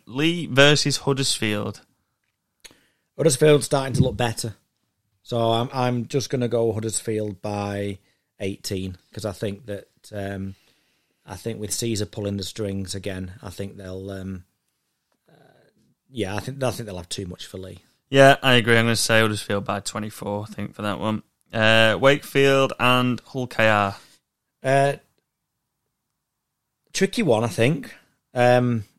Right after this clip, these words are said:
Speaker 2: Wakefield, as you've said, they've been on the, I, I, and I think, I think it'll follow a pattern of Wakefield's season so far, where it might be another hard luck story.
Speaker 1: Yeah.
Speaker 2: And I think, I think Hull K R might win by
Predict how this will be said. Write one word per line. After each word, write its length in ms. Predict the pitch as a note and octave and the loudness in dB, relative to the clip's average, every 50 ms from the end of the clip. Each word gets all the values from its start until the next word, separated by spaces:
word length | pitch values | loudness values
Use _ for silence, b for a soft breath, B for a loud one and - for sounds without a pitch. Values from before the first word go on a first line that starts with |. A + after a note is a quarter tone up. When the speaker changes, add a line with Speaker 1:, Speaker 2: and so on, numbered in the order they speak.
| _ _ _ _ _ _ | _ _ _ _ _ _
Speaker 2:
Wakefield, 440 | B2 B2+ C#3+ D#3+ - - C#3+ C#3 C3+ | 2 2 2 2 2 0 2 4 4
as 120 | B2 A#2 | 2 2
you've 140 | B2+ A#2 - | 0 -2 0
said, 280 | - C3+ C#3 D3+ D3 | 0 2 2 2 0
they've 200 | D3+ C#3+ A2+ A#2+ - | 0 -2 -4 -4 -4
been 100 | C3+ B2 | -4 -2
on 140 | A#2+ A#2+ A#2 | -2 0 0
the, 160 | A#2 A2+ - _ _ _ _ - - C3+ | -2 -2 -4 _ _ _ _ -12 -4 -4
I, 80 | C#3+ | -2
I, 220 | D3 C#3+ C#3+ C#3+ D3+ D#3 - - | -2 0 2 2 4 4 2 2
and 120 | D#3+ D3 D3 | 2 2 2
I 40 | |
think, 440 | C3+ - - F#3+ F#3 D3+ B2+ B2 b b b b b b b _ | 2 2 2 2 4 4 4 2 b b b b b b b _
I 160 | D3 D3+ E3 D#3+ | 4 6 6 6
think 260 | - - C#3+ B2 - | 4 0 -4 -4 -4
it'll 140 | B2 B2 A#2 | -4 -4 -4
follow 320 | - - C3 C3 B2+ A#2 | -2 -2 0 0 0 0
a 60 | A2 G#2 | 0 -2
pattern 440 | - - B2+ C3+ - A#2 G#2+ G#2 | -6 -8 -8 -8 -6 -6 -4 -4
of 120 | G#2+ G2 G#2+ | -4 -4 -2
Wakefield's 560 | A#2+ A#2 B2 A#2 - - A#2 A2+ A2+ G#2+ - | -2 -2 -2 -4 -6 -6 -4 -4 -4 -4 -4
season 360 | - - A2+ A2+ G#2+ G2 G#2+ G2 | -6 -4 -4 -4 -4 -6 -6 -6
so 260 | - - G#2+ G#2+ G2+ | -4 -4 -4 -6 -6
far, 340 | F2+ - A#2 A2 G#2+ G#2+ G2+ | -6 -4 -4 -2 -2 0 0
where 120 | G2+ G#2+ | -2 -2
it 160 | G#2+ A2+ G#2 G2 | -4 -6 -6 -6
might 240 | G#2+ G#2+ A2 A2 | -4 -4 -6 -6
be 60 | - G2+ | -8 -8
another 200 | G#2+ G2+ G#2 F2+ | -8 -8 -8 -6
hard 300 | G2+ G#2 G2+ - - A2 | -4 -4 -4 -4 -4 -8
luck 160 | A2 - - | -10 -10 -12
story. 400 | - - G#2 G2+ G2+ G#2 G2+ - _ _ _ _ _ _ _ _ _ _ _ _ _ _ _ | -12 -8 -8 -6 -6 -8 -10 -12 _ _ _ _ _ _ _ _ _ _ _ _ _ _ _
Speaker 1:
Yeah. 240 | A2 A2 A2 G#2+ G#2+ | -8 -6 -4 -2 -2
Speaker 2:
And 80 | G#2+ A2 | 0 0
I 80 | A2 | -2
think, 320 | G2+ - A#2 A#2 - - - - | -2 -4 -6 -8 -8 -10 -16 -8
I 160 | - A#2+ A#2+ A2 | -4 -2 -2 -2
think 260 | - - A#2 A#2 - | -2 -6 -8 -6 -6
Hull 160 | G2+ A2 G#2 | -8 -8 -8
K 160 | - - G#2+ | -8 -6 -6
R 180 | G#2 G2+ G#2 G2+ | -4 -2 -2 -2
might 260 | G#2 G#2 G#2 G#2+ - | -2 -2 -4 -4 -4
win 180 | A#2 G2+ G#2 G#2 | -4 -4 -4 -2
by 380 | G#2 G2+ G2 G2 G2+ G2+ F#2+ | -4 -4 -6 -6 -8 -8 -10